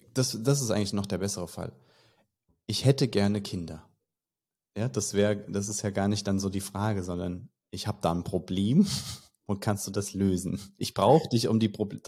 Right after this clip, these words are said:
um dieses Problem zu lösen, weil ich hätte gerne Kinder.“ So, und dann antworten wir vielleicht aus diesem Gefühl heraus,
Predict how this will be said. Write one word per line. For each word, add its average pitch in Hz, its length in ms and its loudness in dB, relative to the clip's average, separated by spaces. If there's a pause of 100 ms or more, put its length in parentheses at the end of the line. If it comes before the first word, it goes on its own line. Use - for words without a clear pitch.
um 110 200 2
dieses 107 240 0
Problem 98 360 0
zu 95 120 -2
lösen, 90 200 -2
weil 92 100 0
ich - 120 -10
hätte 117 220 0
gerne 95 320 -2
Kinder.“ 90 420 -4 (1700)
So, 101 140 2 (200)
und 104 340 2 (280)
dann 104 680 4 (1600)
antworten 110 540 6
wir 110 140 2
vielleicht 104 520 0
aus 107 260 -2
diesem 101 340 -2
Gefühl 143 460 4
heraus, 98 680 -2